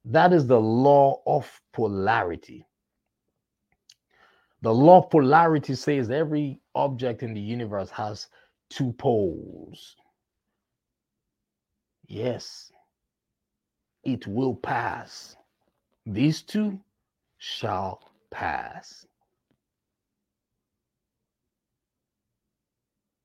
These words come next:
You remember, after sickness comes what? Health. Right?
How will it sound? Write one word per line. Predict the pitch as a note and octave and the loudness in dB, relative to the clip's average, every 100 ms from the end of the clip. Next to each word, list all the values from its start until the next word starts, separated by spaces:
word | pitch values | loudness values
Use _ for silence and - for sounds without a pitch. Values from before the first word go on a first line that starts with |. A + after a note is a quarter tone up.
| _ _ _ _ _ _ _ _ | _ _ _ _ _ _ _ _
You | - | -6
remember, | G#2+ A#2+ D3 E3+ E3 E3 _ _ _ _ _ | -2 2 4 4 0 -2 _ _ _ _ _
after | C#3+ D3+ - E3 C3 - _ _ _ _ _ _ _ _ | 4 4 4 2 2 -2 _ _ _ _ _ _ _ _
sickness | - - D#3+ D#3+ F3 F3 F#3 - - | -20 -4 0 0 0 -2 -2 -10 -18
comes | - C#3 C3+ - | -4 -4 -4 -4
what? | C#3 D3 - _ _ _ | -2 -2 -6 _ _ _
Health. | - - G2 A#1+ - _ _ _ - _ _ _ _ _ _ _ _ _ _ _ _ _ _ - | -10 -6 -4 -6 -12 _ _ _ -20 _ _ _ _ _ _ _ _ _ _ _ _ _ _ -6
Right? | A#2 D3 | -2 -2